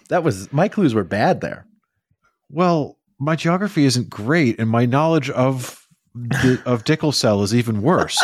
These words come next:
Speaker 2: So
Speaker 1: <laughs> This was
Speaker 2: I don't
Speaker 1: the
Speaker 2: know what
Speaker 1: worst
Speaker 2: we were
Speaker 1: trivia
Speaker 2: expecting.
Speaker 1: game. I don't know what we were expecting either. I just wanted to give you a little something
Speaker 2: That seems
Speaker 1: to
Speaker 2: fair.
Speaker 1: close out. Yeah. Okay. Uh, Ed, who brought, who's, who sponsored this episode of the Pillar
Speaker 2: This
Speaker 1: Podcast?
Speaker 2: episode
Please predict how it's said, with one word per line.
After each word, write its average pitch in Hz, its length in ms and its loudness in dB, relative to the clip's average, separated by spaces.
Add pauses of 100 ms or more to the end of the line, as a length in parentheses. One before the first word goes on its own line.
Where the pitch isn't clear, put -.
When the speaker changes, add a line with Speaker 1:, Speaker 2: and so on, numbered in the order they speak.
Speaker 2:
So 110 460 2
Speaker 1:
<laughs> 101 400 -2
This - 240 -2
was 339 100 0
Speaker 2:
I 170 120 0
don't 151 100 2
Speaker 1:
the - 20 0
Speaker 2:
know 147 80 4
what 135 120 4
Speaker 1:
worst 123 120 -2
Speaker 2:
we 131 80 4
were 123 120 4
Speaker 1:
trivia 190 180 2
Speaker 2:
expecting. 160 200 0 (180)
Speaker 1:
game. - 40 -20 (480)
I 196 80 2
don't 220 100 2
know 208 60 4
what 185 80 4
we 160 60 0
were 147 80 4
expecting 113 480 0
either. 98 240 2
I 117 100 2
just 123 220 -4
wanted 101 240 -2
to 95 80 -4
give 92 180 0
you 95 100 4
a 90 60 2
little 87 160 -2
something 85 400 -12 (520)
Speaker 2:
That 107 180 -2
seems - 220 -4
Speaker 1:
to - 40 -14
Speaker 2:
fair. - 100 -12
Speaker 1:
close 92 280 -8
out. 110 200 -16 (440)
Yeah. 87 280 -8
Okay. 78 280 -14 (840)
Uh, 151 320 2
Ed, 185 140 0
who 277 220 2
brought, 165 360 0 (180)
who's, 202 300 2 (100)
who 175 80 4
sponsored 92 380 -2
this 85 140 -4
episode 95 240 -4
of 87 40 -2
the 87 60 -6
Pillar 95 240 -2
Speaker 2:
This 151 200 0
Speaker 1:
Podcast? 156 80 2
Speaker 2:
episode 107 440 0